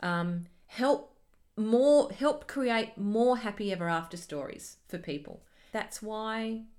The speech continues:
we're here, to do exactly that. Well, I hope I got to answer m-, my most frequently asked question of, you know,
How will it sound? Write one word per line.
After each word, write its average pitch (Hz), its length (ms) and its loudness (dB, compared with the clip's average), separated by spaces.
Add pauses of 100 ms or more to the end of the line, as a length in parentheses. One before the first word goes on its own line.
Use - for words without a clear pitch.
(120)
we're 240 160 0
here, 302 380 -6 (300)
to 240 100 -6
do 233 400 2
exactly 233 560 -4
that. 285 280 -4 (580)
Well, 277 400 -4 (180)
I 262 280 0
hope 277 340 -2
I 247 100 -2
got 233 260 -4
to - 140 -8
answer 220 520 -4
m-, 180 160 -12
my 196 220 -2
most 196 300 -6
frequently 190 440 -6
asked 175 220 -6
question 175 420 -8
of, 156 180 -12
you 170 100 -6
know, 165 160 -10